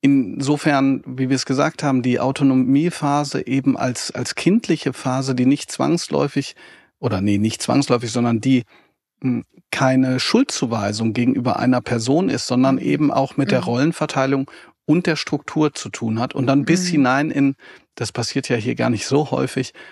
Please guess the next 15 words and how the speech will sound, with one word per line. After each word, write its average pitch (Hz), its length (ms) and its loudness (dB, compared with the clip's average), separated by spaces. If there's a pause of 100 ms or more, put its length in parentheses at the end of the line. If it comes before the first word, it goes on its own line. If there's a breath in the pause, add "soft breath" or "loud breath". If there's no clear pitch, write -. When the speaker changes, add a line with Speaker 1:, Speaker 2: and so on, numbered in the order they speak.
(160 loud breath)
Speaker 1:
auch 123 160 -6
Empfehlungen, 131 880 2
was 127 160 -4
man 127 140 0
vielleicht - 360 -6
ausprobieren 185 680 0
kann - 220 -2
auf - 180 -2
der - 180 -2
einen 165 220 2
Seite, 127 400 -2 (460 loud breath)
aber 156 340 0
auch - 220 -4
welche 135 420 -4
Haltung 156 480 0